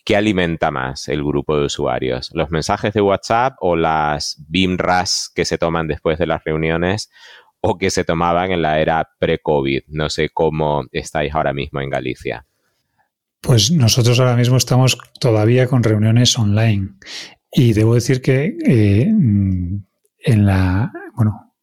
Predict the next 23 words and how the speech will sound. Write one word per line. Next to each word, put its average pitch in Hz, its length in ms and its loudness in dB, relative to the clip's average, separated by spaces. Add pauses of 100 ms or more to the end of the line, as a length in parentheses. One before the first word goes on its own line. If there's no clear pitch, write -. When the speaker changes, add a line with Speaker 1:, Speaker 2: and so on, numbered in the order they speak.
Speaker 2:
supongo 120 380 0
que - 80 0
en 113 80 4
el 107 80 2
resto 113 260 0
de 110 60 4
grupos 113 300 2
hacen 104 200 0
más 104 220 2
o 110 40 4
menos 101 160 2
lo 92 100 -2
mismo, 127 280 4
pero 98 120 2
nosotros 110 340 0
en, 113 160 4 (420)
en 117 180 2
Galicia, 110 480 2
en 104 100 4
el 104 80 2
grupo 107 240 2
de 113 60 4
usuarios, 117 680 0